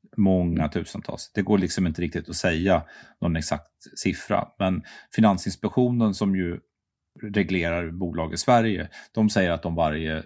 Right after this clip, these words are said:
dag får två, tre samtal från personer som har råkat ut för ett sån här investeringsbedrägeri. Och snittsummorna är väldigt höga. Vi pratar alltså två, trehundratusen per person.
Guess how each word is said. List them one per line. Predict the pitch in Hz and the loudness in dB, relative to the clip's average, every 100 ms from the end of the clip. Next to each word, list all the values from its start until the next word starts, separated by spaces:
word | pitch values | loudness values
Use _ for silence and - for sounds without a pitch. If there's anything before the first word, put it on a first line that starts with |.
| _ | _
dag | 101 110 110 | 2 6 6
får | - 82 82 78 - _ _ - | 2 -4 -4 -6 -10 _ _ -2
två, | 104 | 0
tre | 95 90 | 0 0
samtal | 82 95 82 80 120 | 2 2 2 2 0
från | 110 104 | 2 -2
personer | 92 85 78 76 | -2 -4 -4 -4
som | 76 82 78 | -6 -8 -4
har | 80 80 | -4 -4
råkat | 78 - 85 | -4 -6 -4
ut | 82 78 | -6 -4
för | 82 | -4
ett | 78 | -4
sån | 85 | -4
här | 78 | -2
investeringsbedrägeri. | 76 76 - 92 78 78 - 73 78 - - - - _ - - - _ _ | -2 -4 -2 -2 -4 -6 -6 -2 -2 -2 -8 -14 -20 _ -20 -20 -20 _ _
Och | - | -6
snittsummorna | - 113 104 - 127 127 104 85 | 4 6 6 4 2 2 0 0
är | 82 | 0
väldigt | 82 73 73 | -2 -4 -4
höga. | 101 82 78 107 85 - _ _ _ _ _ _ _ - - | 0 0 0 0 0 -2 _ _ _ _ _ _ _ -18 -8
Vi | 90 | 0
pratar | 98 - 95 | 2 4 2
alltså | 82 87 | 0 -4
två, | - 90 85 | -2 0 0
trehundratusen | - 87 85 85 80 82 104 107 110 92 80 | -2 -4 0 0 0 2 4 2 2 -4 0
per | 78 | 0
person. | 73 78 123 113 - - | -2 -4 -2 -2 -2 -12